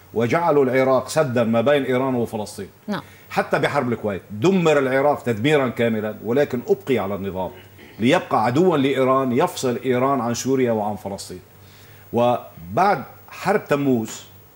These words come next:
Speaker 1: أمريكا حصلت متغيرات كبيرة.
Speaker 2: مهم.
Speaker 1: نشأت جبهة شمالية،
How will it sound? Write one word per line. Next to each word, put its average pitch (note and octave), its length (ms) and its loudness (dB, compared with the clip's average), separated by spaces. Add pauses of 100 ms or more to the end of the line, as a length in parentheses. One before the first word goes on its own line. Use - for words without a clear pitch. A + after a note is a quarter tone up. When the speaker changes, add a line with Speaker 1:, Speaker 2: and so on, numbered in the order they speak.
(160)
Speaker 1:
أمريكا C#3+ 760 2
حصلت D3 420 0
متغيرات A2+ 520 0 (100)
كبيرة. F#2+ 220 -8 (140)
Speaker 2:
مهم. F#3 200 -4 (280)
Speaker 1:
نشأت C#3 360 0
جبهة C#3 240 0
شمالية، C#3+ 560 0